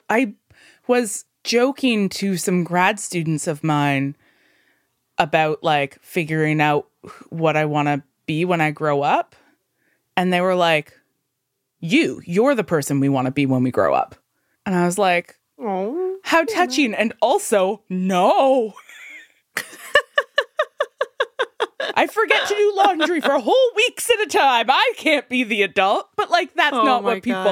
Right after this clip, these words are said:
Speaker 2: God.
Speaker 1: you know, that's not,
Speaker 2: No, of
Speaker 1: that's
Speaker 2: course, of course.
Speaker 1: But yeah, that, I, I find it so relatable to be like,
Speaker 2: Mm-hmm.
Speaker 1: "I have a great idea," and then somebody you don't trust is like, "That is a great idea," and you're like, "Never mind, it's a very bad
Speaker 2: <laughs>
Speaker 1: idea."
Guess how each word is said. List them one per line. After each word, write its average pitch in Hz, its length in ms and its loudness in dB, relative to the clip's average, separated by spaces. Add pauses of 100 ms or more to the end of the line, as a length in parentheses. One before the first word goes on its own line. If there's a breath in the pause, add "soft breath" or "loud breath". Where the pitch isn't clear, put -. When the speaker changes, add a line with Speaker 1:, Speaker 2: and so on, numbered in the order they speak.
Speaker 2:
God. 175 40 -12 (260 soft breath)
Speaker 1:
you 233 120 0
know, 175 140 0
that's 185 240 0
not, 214 160 -2
Speaker 2:
No, 233 220 2
of 185 60 2
Speaker 1:
that's 196 180 0
Speaker 2:
course, 160 360 -4
of 185 120 -12
course. 170 280 -8
Speaker 1:
But 233 260 0 (600)
yeah, 294 220 2
that, 226 320 -2
I, 226 220 -2
I 208 100 2
find 233 320 -2
it - 140 -6
so 233 600 0
relatable 175 800 -2 (300 soft breath)
to - 80 -10
be 196 160 2
like, 190 260 4
Speaker 2:
Mm-hmm. 185 240 -2
Speaker 1:
"I 196 140 4
have 214 180 -4
a 214 80 -6
great 190 260 -4
idea," 165 640 -2
and 170 140 -2
then 156 140 -2
somebody 165 340 -2
you 156 160 -2
don't 156 300 -2
trust 131 420 -2
is 143 160 -4
like, 98 280 -2
"That 135 220 -2
is 175 200 0
a 175 40 0
great 127 240 0
idea," 123 460 -2
and 147 140 -2
you're 131 140 0
like, 123 280 -2 (320 loud breath)
"Never 160 380 0
mind, 185 560 0
it's 156 160 -6
a 170 60 0
very 156 500 -2
bad 143 320 2
Speaker 2:
<laughs> 143 140 0
Speaker 1:
idea." 156 440 -2